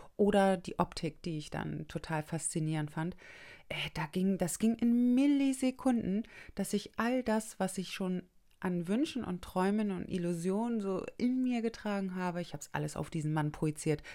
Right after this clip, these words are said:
Der wusste noch nicht mal von irgendetwas. Ja, d-, der hat sich irgendwann gewundert, dass ich Stress gemacht hab, weil er natürlich dann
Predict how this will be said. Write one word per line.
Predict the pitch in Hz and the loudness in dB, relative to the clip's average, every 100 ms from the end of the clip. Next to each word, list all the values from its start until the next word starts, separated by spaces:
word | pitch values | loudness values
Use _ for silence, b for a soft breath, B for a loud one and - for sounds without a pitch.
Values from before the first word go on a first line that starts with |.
| - | 4
Der | 269 | 8
wusste | 285 - 330 | 8 6 6
noch | 254 | 6
nicht | 254 240 - | 4 2 4
mal | 214 196 | 6 6
von | 190 190 180 - | 4 -2 -2 0
irgendetwas. | 202 180 175 175 156 160 - B B B B B | 0 2 -2 -2 0 -2 -4 B B B B B
Ja, | 185 180 - | 0 2 2
d-, | - - - - - - - - | -4 -8 -10 -10 -14 -14 -12 2
der | 214 | 4
hat | 226 233 | 4 0
sich | 220 | 0
irgendwann | - 240 233 226 | 2 4 4 4
gewundert, | 202 214 262 | 4 2 2
dass | 220 208 | 0 0
ich | 196 | -2
Stress | - 240 - | 0 0 0
gemacht | 240 240 - | -2 -2 -2
hab, | 247 - | -4 2
weil | 196 220 | 4 4
er | - 208 220 - - | 4 2 2 -2 -6
natürlich | 190 - 214 240 247 | -6 0 0 0 2
dann | 180 202 233 | 2 2 0